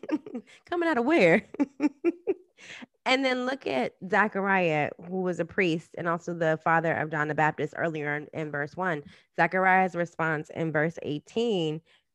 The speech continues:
um, he says, "How can I know this?" "How can I know this?" is different from Mary's response of, "How can this be?" "How can I know this?" ha-,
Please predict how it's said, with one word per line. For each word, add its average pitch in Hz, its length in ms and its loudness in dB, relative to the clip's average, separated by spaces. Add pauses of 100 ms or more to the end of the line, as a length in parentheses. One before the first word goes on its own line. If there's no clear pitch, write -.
um, 151 400 0
he 180 460 -4 (360)
says, 170 540 4
"How 220 380 2
can 208 200 -2
I 175 180 0
know 170 420 2
this?" 147 360 -4 (1080)
"How 240 260 2
can 262 180 -2
I 220 120 2
know 190 360 0
this?" 220 400 -4 (160)
is 170 200 0 (180)
different 196 580 -2
from 156 640 0 (300)
Mary's 185 760 4
response 156 560 -2
of, 151 120 -2
"How 165 240 2
can 160 260 -6
this 147 160 -2 (140)
be?" 123 260 0 (380)
"How 240 240 0
can 254 160 -4
I 220 100 2
know 175 380 -2
this?" 208 260 -4
ha-, 208 180 -6